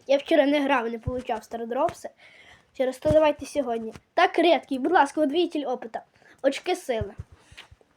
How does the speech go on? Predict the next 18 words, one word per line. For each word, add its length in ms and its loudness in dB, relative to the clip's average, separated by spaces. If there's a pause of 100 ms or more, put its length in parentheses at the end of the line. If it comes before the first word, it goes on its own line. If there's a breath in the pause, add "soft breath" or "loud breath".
(1400 soft breath)
Йдемо 360 2
получати 680 4
другий 380 2
стардроп. 640 0 (280)
Я 140 -8
думав, 280 -4
то, 140 -8
що 120 -10
це 180 -4
баг, 280 -4 (100)
але 260 -8 (160)
ні, 340 -16 (400)
це 180 -10
не 140 -10
баг. 360 -16 (2750 soft breath)
Нам 180 -2
лишилось 500 0
одна, 340 -2